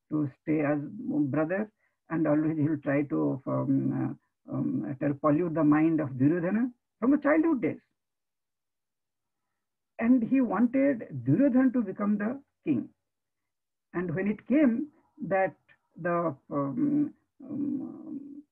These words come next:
that Yudhishthira, because Yudhishthira was born first, though Dhritarashtra was the older son, but, uh, Yudhishthira was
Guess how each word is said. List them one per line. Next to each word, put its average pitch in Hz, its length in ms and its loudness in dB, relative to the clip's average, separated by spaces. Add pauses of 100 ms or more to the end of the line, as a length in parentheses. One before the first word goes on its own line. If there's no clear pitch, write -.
(580)
that 139 220 -2
Yudhishthira, 247 800 2
because 220 180 0
Yudhishthira 214 460 -2
was 220 220 0
born 185 400 -2
first, 131 220 -6 (340)
though 214 560 0 (180)
Dhritarashtra 202 840 -4 (140)
was 185 260 -6
the 196 60 -6
older 175 400 -2 (120)
son, 262 320 2 (640)
but, 170 340 -2
uh, 147 440 0
Yudhishthira 196 680 -2
was 175 240 -4